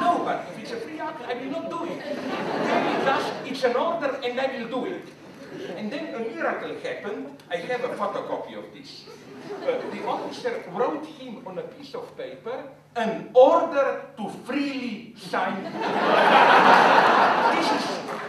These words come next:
this is how it functions. Okay, it's never as simple as that. I'm well aware of it. But what I'm saying is that if you want to understand an ideology, you know, always look at these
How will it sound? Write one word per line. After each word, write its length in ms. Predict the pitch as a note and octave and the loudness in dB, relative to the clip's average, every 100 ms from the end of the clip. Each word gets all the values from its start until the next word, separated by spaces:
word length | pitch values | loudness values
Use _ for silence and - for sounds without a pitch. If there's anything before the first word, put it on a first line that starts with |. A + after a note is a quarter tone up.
| - | -8
this 100 | - - | -8 -6
is 60 | - - | -4 -2
how 120 | G#3 | -2
it 80 | F#3+ | 0
functions. 520 | G#3 F3+ - - A#3+ - | 0 0 -2 -8 -10 0
Okay, 360 | A#3+ A#3+ G3+ - | 0 2 -2 -4
it's 160 | G#3 - | -8 -6
never 320 | C4 C#4 A#3+ | -4 -2 -2
as 120 | - | -4
simple 520 | - A#3+ A3 - - - | -8 -8 -8 -10 -12 -10
as 160 | - - | -10 -6
that. 240 | - - - - | -6 -6 -10 -8
I'm 220 | D3+ D3+ | -6 -4
well 240 | A3 A#3 E3 | -2 0 0
aware 240 | - - | 0 -2
of 80 | - - | -6 -10
it. 60 | - - - B3 B3 | -16 -16 -14 -12 -6
But 180 | C4 - | -4 -4
what 120 | D4+ | -8
I'm 160 | D#4 | -8
saying 400 | - C#4+ D#4 - | -8 -8 -8 -10
is 160 | - - | -12 -12
that 160 | - - - | -10 -10 -12
if 220 | C4+ D4+ D4 | -12 -10 -8
you 80 | |
want 360 | B3 A#3+ B3+ - | -2 -2 -2 -6
to 260 | A3+ E3+ E3+ | -8 -8 -6
understand 760 | F#3 E3+ D#3 - A3 A3 - | -6 -6 -8 -8 -10 -10 -10
an 220 | D#3+ D3+ - - - - - | -12 -12 -16 -20 -20 -20 -20
ideology, 680 | - F3 F#3+ E3+ - - - - | -16 -4 -2 -2 -4 -10 -16 -16
you 60 | F3 | -8
know, 200 | A#3+ C4+ | -6 -4
always 560 | C4+ D#4+ C#4+ A#3+ - - | -2 0 0 0 -2 -6
look 280 | B3 - - | -8 -8 -12
at 180 | - - | -16 -14
these 340 | G#3+ G#3 - | -14 -14 -16